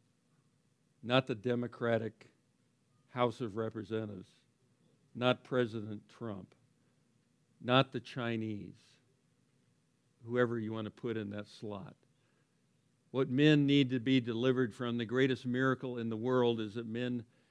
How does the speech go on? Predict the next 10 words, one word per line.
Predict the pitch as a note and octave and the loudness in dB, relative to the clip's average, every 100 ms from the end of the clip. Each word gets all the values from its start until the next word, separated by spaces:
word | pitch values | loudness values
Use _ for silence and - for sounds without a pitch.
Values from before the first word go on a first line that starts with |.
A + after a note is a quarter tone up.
| _ _ - | _ _ 0
get | A#2 | 0
delivered | - A#2 B2+ B2 B2 | 0 0 2 2 0
from | - A#2+ G#2 | -2 -6 -6
sin | - - C#3 B2+ A#2 | -12 -4 0 0 0
and | A2 | -4
their | G#2+ | -6
stone-cold | - - C3 B2 A#2 - B2+ A#2+ A2 A2+ - | -8 -6 -2 -2 -2 -4 -2 0 0 -6 2
heart | C3 A#2 - | 2 2 -2
comes | A#2+ A2 G#2 | -8 -6 -6
alive. | G#2 A2 G#2+ G2 | -4 -4 -4 -8